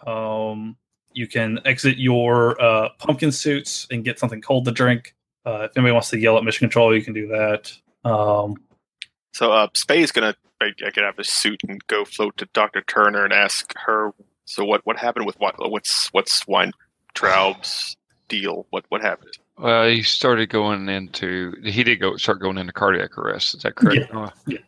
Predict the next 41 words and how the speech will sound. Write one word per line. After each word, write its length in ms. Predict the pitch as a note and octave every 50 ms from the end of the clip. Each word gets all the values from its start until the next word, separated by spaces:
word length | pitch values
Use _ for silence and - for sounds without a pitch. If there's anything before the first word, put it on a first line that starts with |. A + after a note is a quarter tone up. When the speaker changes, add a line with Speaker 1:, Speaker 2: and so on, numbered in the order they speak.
| _
Speaker 3:
right, 140 | - A#2 A2
yeah, 120 | A2 G2+ G2
he 120 | G2+ G2
started 280 | - - - A#2 G#2 F#2
going 200 | A#2 G#2+ G#2 G#2
into 140 | G2+ G2
cardiac 520 | - - - A2+ G#2+ G#2 G2+ G2 G2 - G2+
arrest. 720 | G#2 G#2+ A#2 A#2 A#2 A#2 A#2 A2+ A2 - - - - - - - -
Uh, 440 | - A2 G#2 G2 F#2+ F#2+ F#2+ F#2 F2+ F2 _ _ - - - - - - _ - - - - - - - -
I'm 120 | D3 D3 C#3
not 160 | D3 D#3+ D3
gonna 120 | C#3 C3
toot 260 | - - C3+ C#3 C#3
my 120 | B2+ A#2+ A#2
own 140 | A#2 A#2+ A2+
horn, 400 | G2+ A2 A#2+ B2+ B2 B2 A#2+ G2+
but 140 | - G#2+
I'm 140 | G#2 A2 G#2+
a 40 | G#2+
goddamn, 680 | - - - G#2 G#2 G2 F#2 G#2 G2+ G2+ G2 G2 F#2 - _ _ _ _ _ _ _ -
I'm 120 | A#2 G#2+ G#2+ _ -
fucking 260 | - A2+ - A#2+ G#2
rockin' 420 | G2+ G2+ G2 G#2 G#2+ - A2 G#2
wo-, 140 | G2 G#2 - -
rocket 380 | A#2 A#2 A#2 A#2 - C3+ -
woman, 320 | A2+ G#2+ G#2+ G2+ G2 G2 G2
man. 300 | G2 G2 G2+ G#2 G2+ G#2
'Cause, 480 | - A2 G#2+ G#2 G2 G2 - - - B2
like, 240 | B2 A2+ A2 G#2+ F#2
I 140 | G2+ A2 G#2+
got 240 | F#2 A2+ G#2+ G#2
up, 260 | A2 A2+ A2+ - - G#2
I 100 | G2 G2
ran 280 | G2 G#2 G#2+ G#2+ G#2 -
to 140 | - A2+ A2
him, 140 | A2 G#2+ G#2
I 60 | G2
did 100 | G2+ G#2
what 100 | G2+ G2
I 40 | G2+
could. 460 | - - - A#2+ A#2+ A#2+ A#2 A2 -